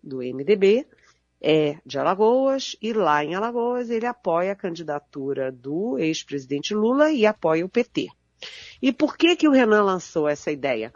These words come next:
Porque o irmão dele, Renildo Calheiros, é do pequeno P C do B, que é um dos ameaçados pela cláusula de barreira. Então, é, a ideia da federação é para salvar pequenos partidos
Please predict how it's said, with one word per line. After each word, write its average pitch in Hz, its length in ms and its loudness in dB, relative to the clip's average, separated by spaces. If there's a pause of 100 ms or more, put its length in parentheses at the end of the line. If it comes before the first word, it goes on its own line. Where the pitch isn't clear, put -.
(220)
Porque 202 240 0
o 226 80 6
irmão 220 580 0
dele, 147 380 -2
Renildo 180 720 -2
Calheiros, 160 720 -2 (240)
é 202 80 0
do 202 140 -2
pequeno 214 480 0
P 226 160 0
C 226 160 -2
do 240 100 -2
B, 180 280 0 (400)
que 156 140 -2
é 151 100 2
um 170 160 0
dos 196 180 -6
ameaçados 190 840 -2
pela 143 240 -8
cláusula 135 500 -4
de 123 120 -8
barreira. 131 460 -6 (420)
Então, 160 840 2 (260)
é, 208 240 4
a 185 300 -6
ideia 202 400 2
da 175 100 -6
federação 165 800 -8 (100)
é 160 160 -2
para 156 320 -6
salvar 180 920 0 (320)
pequenos 220 640 0
partidos 143 800 -6